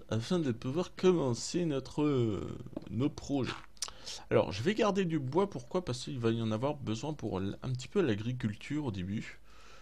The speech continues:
Euh, parce que, bah, justement, il y a, il y a besoin de ce genre de choses. Alors, attendez, je vais mettre une autre pousse.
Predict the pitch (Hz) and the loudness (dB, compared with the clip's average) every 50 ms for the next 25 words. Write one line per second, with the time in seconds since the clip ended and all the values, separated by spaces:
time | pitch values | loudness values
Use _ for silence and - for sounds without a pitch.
0 | - - - - 98 95 92 90 90 87 87 87 87 85 - - 85 - - - | -18 -10 -2 2 4 4 4 4 4 4 2 2 0 -2 -2 -4 -4 -4 -4 0
1 | - 127 127 113 87 85 85 87 85 87 82 - - 87 95 120 131 120 95 87 | 2 2 4 4 4 2 2 2 0 -4 -6 -6 -4 -2 -2 0 0 0 0 0
2 | - - 50 - - - - - - - - - - - - - - 95 101 117 | 0 -2 -4 -6 -8 -8 -10 -12 -14 -16 -16 -14 -12 -12 -10 -8 -8 -6 -4 -2
3 | 127 139 123 110 - - - 110 113 135 139 123 104 82 - - - - - - | -2 -2 -2 -2 -4 -4 -4 -4 -2 -2 -2 -2 -2 -2 -4 -6 -10 -14 -16 -16
4 | - - - 98 - - - - - - - - - - - - - - - 123 | -14 -12 -10 -10 -10 -10 -10 -10 -12 -12 -14 -14 -16 -16 -16 -16 -14 -8 -6 -4
5 | 135 123 113 110 - - 113 110 101 90 - - - - 135 165 190 - - - | -2 0 -2 -2 -2 -2 -2 -2 -2 -4 -6 -10 -10 -6 -4 -4 -4 -4 -6 -12
6 | - | -16